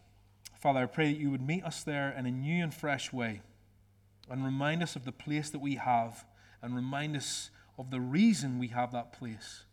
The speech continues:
because of your great sacrifice. And we pray these things for the glory of Jesus. Amen. Uh, we are gonna come to the Lord's table again this morning, uh, to remember and proclaim his death. Um,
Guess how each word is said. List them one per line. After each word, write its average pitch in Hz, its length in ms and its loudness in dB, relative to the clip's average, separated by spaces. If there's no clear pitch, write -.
because 120 240 -8
of 117 60 -4
your 117 140 -2
great 113 240 -10
sacrifice. - 680 -12
And 127 100 -12
we 117 100 -12
pray 160 240 -4
these 139 180 -4
things 123 200 -8
for - 120 -14
the 117 80 -10
glory 135 260 -2
of 117 60 -4
Jesus. - 480 -14
Amen. 98 300 -8
Uh, 135 60 0
we 156 160 6
are 165 260 10
gonna 160 140 -2
come 170 220 0
to 165 40 2
the 156 80 6
Lord's 151 240 4
table 170 280 2
again 160 280 2
this 147 220 -2
morning, 175 340 4
uh, 135 160 0
to 139 320 0
remember 170 540 6
and 139 280 2
proclaim 160 380 0
his 143 140 -4
death. 180 360 6
Um, 123 320 -2